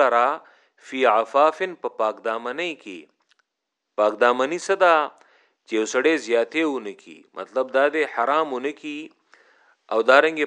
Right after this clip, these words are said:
پاک دامني دا ده چې په خوش اخلاق-، اخلاقۍ سره یې د هغه نه وغواړي، کنځل دې نه کوي، ردې بدې هغه دې نه وایي، دارنګې بل سړي سره دې نرمي وکړي. که مثلاً غریب دی، خیر دی،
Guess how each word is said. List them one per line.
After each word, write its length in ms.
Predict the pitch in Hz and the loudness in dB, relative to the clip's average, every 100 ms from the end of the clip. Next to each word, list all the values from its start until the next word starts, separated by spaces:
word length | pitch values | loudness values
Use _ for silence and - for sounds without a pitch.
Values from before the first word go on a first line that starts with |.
| - | 2
پاک 180 | 123 113 | 2 2
دامني 360 | 120 123 131 156 147 | 0 0 -4 -2 2
دا 100 | 160 | 2
ده 120 | 165 | 2
چې 120 | 151 135 | -4 -6
په 120 | 113 | -8
خوش 160 | 117 107 113 | -8 -10 -6
اخلاق-، 240 | 117 - _ _ _ | -6 -8 _ _ _
اخلاقۍ 520 | 117 117 117 120 185 190 | -8 2 4 4 4 2
سره 180 | 135 123 | 0 0
یې 80 | 113 | -2
د 100 | 104 | -4
هغه 120 | 104 101 | -6 -8
نه 60 | |
وغواړي، 480 | 95 90 85 78 151 _ _ _ _ _ _ _ _ _ _ - | -10 -10 -12 -12 -16 _ _ _ _ _ _ _ _ _ _ 0
کنځل 440 | 120 120 131 185 | 0 4 4 4
دې 120 | 135 104 | 2 -4
نه 60 | 95 - | -6 -12
کوي، 180 | 82 71 _ _ _ _ _ _ _ _ | -18 -18 _ _ _ _ _ _ _ _
ردې 340 | 104 120 127 131 147 | 4 6 8 8 8
بدې 260 | 170 180 139 104 | 6 4 2 2
هغه 180 | 113 151 | 4 4
دې 100 | 151 151 | 4 2
نه 60 | 170 | 2
وایي، 220 | 165 147 139 - _ _ _ - | 2 0 -2 -10 _ _ _ 2
دارنګې 420 | 110 120 123 120 | 4 4 2 -2
بل 160 | 131 143 | -4 -4
سړي 200 | 131 131 143 | -4 -6 -2
سره 160 | 151 151 | 0 0
دې 140 | 139 110 | -2 -2
نرمي 280 | 107 107 147 | -4 -2 -4
وکړي. 380 | 160 - 165 170 165 _ _ _ - | -6 -6 -8 -8 -12 _ _ _ -4
که 80 | 110 | 4
مثلاً 520 | 113 135 135 160 131 | 6 8 6 6 4
غریب 320 | 147 185 190 | 4 2 0
دی، 120 | 185 175 | 2 4
خیر 300 | 135 131 151 | 2 -2 -2
دی، 220 | 143 147 | -2 -4